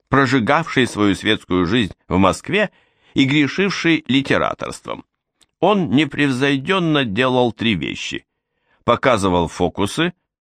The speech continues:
обряжаясь в индийского факира, травил анекдоты в светских салонах и участвовал в домашних любительских спектаклях, имея страсть к переодеванию. В словаре Половцева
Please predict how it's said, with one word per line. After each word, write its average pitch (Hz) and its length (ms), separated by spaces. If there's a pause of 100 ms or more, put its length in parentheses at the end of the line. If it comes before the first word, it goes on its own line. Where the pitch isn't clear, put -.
(240)
обряжаясь 131 640
в 131 80
индийского 120 580
факира, 113 540 (680)
травил 185 360
анекдоты 104 640
в 170 60
светских 170 460
салонах 170 600 (380)
и - 60
участвовал 175 720
в 120 40
домашних 123 560
любительских 113 600
спектаклях, - 640
имея 104 300
страсть 120 400
к - 100
переодеванию. 82 1000 (500)
В - 60
словаре 113 460
Половцева 98 760